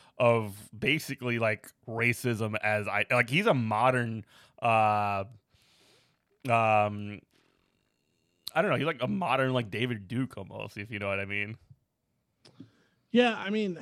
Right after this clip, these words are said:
Speaker 2: but yeah, yeah, yeah, yeah. He was, he was David, the David Dukes of the world, like, laid the groundwork for him, like, which
Speaker 1: Mm-hmm.
Speaker 2: made it, like, a comfortable environment where he could actually get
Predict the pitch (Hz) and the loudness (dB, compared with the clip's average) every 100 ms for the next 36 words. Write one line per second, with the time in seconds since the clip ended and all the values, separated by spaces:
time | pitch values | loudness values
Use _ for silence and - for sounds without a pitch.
0 | - - - - _ _ _ _ _ _ | -10 -14 -18 -20 _ _ _ _ _ _
1 | _ _ - - 196 180 135 - - - | _ _ -18 0 2 2 0 -12 -20 -20
2 | _ _ - _ _ _ _ _ _ _ | _ _ -20 _ _ _ _ _ _ _
3 | _ _ _ _ _ _ _ _ _ 214 | _ _ _ _ _ _ _ _ _ 6
4 | 330 254 143 98 - _ _ - 208 240 | 8 8 6 -2 -14 _ _ -2 2 4
5 | 151 117 160 240 202 185 208 156 170 233 | 2 -2 -6 -2 0 0 0 -2 0 2
6 | 262 233 - - 190 254 240 170 151 _ | 2 0 -2 -4 2 4 2 0 -6 _
7 | _ 160 220 254 190 - 165 190 269 247 | _ 2 4 6 2 0 -2 2 4 4
8 | 170 247 - 185 156 160 151 143 127 160 | 2 0 2 0 2 0 -2 -4 -4 0
9 | 180 160 143 135 170 175 135 123 127 127 | 2 2 -2 0 4 4 2 -4 -4 -2
10 | 117 127 127 151 120 151 165 170 143 139 | -2 -4 -2 0 2 4 6 4 2 -2
11 | 135 - - - _ _ _ 160 - 190 | -2 -6 -18 -20 _ _ _ -8 6 8
12 | 185 180 165 151 135 165 170 147 135 143 | 8 8 6 6 6 4 6 4 2 0
13 | 143 131 208 190 160 143 156 151 175 139 | -2 4 4 6 2 0 -4 -2 0 0
14 | 127 156 143 | 0 -2 -2